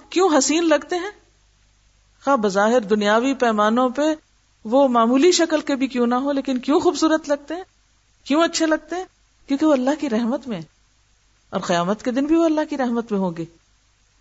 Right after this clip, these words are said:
ہم فیہا خالدون، وہ یہاں سے سلسلہ شروع ہے اور ہمیشہ ہی رہے گا، اور ہمیشہ ایسے ہی ہوں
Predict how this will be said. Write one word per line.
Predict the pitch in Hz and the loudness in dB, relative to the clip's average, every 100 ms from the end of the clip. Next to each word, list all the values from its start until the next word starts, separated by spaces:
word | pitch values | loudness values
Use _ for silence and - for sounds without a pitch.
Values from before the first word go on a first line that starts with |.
| _ _ _ _ _ _ - | _ _ _ _ _ _ -4
ہم | 269 | -2
فیہا | 226 226 196 190 180 | 0 0 0 -2 -2
خالدون، | - 190 170 160 156 165 175 165 151 151 151 156 156 180 | -4 -6 -4 -4 -4 -6 -6 -6 -6 -8 -10 -12 -14 -8
وہ | 175 | -6
یہاں | 165 170 214 | -4 -2 -4
سے | 220 | -2
سلسلہ | 202 180 175 202 | -4 -6 -4 -4
شروع | 196 214 220 | -4 -4 -4
ہے | 247 | -4
اور | |
ہمیشہ | 240 220 247 247 | -4 -4 -4 -4
ہی | 254 | -6
رہے | 202 170 | -4 -6
گا، | 165 170 _ _ _ _ _ _ _ | -8 -16 _ _ _ _ _ _ _
اور | 208 | -4
ہمیشہ | 202 208 214 | 0 2 2
ایسے | 277 196 208 | 2 2 0
ہی | 190 | -2
ہوں | 175 | -4